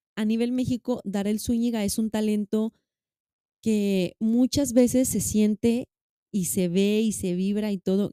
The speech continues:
que es muy superior al resto de México, porque la verdad en este momento lo es. A nivel internacional,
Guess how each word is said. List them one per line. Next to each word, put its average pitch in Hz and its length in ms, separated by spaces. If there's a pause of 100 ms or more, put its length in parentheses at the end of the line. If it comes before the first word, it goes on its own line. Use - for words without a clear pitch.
que 190 200
es 196 240
muy 214 340
superior 208 480
al 202 140
resto 196 320
de 208 140
México, 185 380
porque 180 260
la 180 120
verdad 196 360
en 185 140
este 190 200
momento 185 340
lo 170 220
es. 294 380 (880)
A 233 100
nivel 247 300
internacional, 240 880